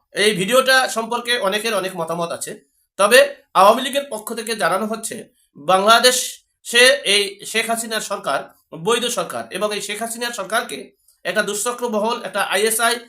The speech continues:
এবং ডিপ স্টেট সহ একবারে স-, স্পষ্ট হয়েছে যে একটা ষড়যন্ত্রকারীরা শেখ হাসিনাকে দেশ ত্যাগ করেছেন।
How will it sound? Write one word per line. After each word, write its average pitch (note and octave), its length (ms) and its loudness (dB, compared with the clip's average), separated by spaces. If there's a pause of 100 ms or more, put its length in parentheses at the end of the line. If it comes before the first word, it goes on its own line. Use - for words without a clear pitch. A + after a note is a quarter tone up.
(240)
এবং G3+ 400 4
ডিপ G#3 140 -6
স্টেট A3 260 -6
সহ - 380 -4 (280)
একবারে A3+ 420 0
স-, - 240 -8
স্পষ্ট B3 400 0
হয়েছে G#3+ 480 -4 (260)
যে E3 180 -2
একটা G#3+ 320 2
ষড়যন্ত্রকারীরা G#3+ 1000 0 (140)
শেখ A3 300 -4
হাসিনাকে G#3 440 -4
দেশ F#3 240 -4
ত্যাগ F#3 180 -6
করেছেন। C#3+ 460 -10